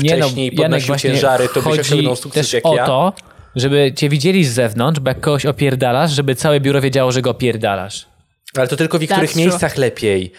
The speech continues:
Speaker 1: A,
Speaker 2: Rozumiesz,
Speaker 1: okej.
Speaker 2: jak kogoś... Tylko w niektórych miejscach.
Speaker 3: Wiecie co? Ja osobiście jestem wielką fanką pracy zdalnej.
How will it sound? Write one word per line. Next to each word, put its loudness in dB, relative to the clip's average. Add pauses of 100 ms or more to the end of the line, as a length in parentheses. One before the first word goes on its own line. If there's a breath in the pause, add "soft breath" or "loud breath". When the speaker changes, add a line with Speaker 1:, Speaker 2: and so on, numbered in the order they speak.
(220 loud breath)
Speaker 1:
A, -2
Speaker 2:
Rozumiesz, 0
Speaker 1:
okej. 0
Speaker 2:
jak -8
kogoś... 0 (440 loud breath)
Tylko -4
w -6
niektórych -6
miejscach. -10 (340)
Speaker 3:
Wiecie 0
co? 0 (1000)
Ja 0 (200)
osobiście -2
jestem 0
wielką 0
fanką -2 (200)
pracy 0
zdalnej. 0